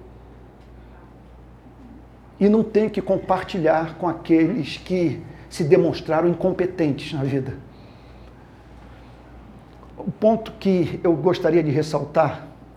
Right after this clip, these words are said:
é que o Evangelho, quando compreendido pelo ser humano, ele produz uma espécie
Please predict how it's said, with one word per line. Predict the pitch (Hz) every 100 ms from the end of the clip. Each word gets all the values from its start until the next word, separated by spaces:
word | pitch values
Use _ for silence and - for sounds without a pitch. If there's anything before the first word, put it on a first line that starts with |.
| -
é | -
que | 147 -
o | 180
Evangelho, | 208 175 190 131 156 143
quando | 139 170 175
compreendido | 147 180 151 180 165 127 190 170
pelo | - 165 156
ser | 156 160
humano, | 151 165 175 170
ele | 180 180
produz | - 175 165 165 190 175 -
uma | 185
espécie | 185 - - - - 202 - - - -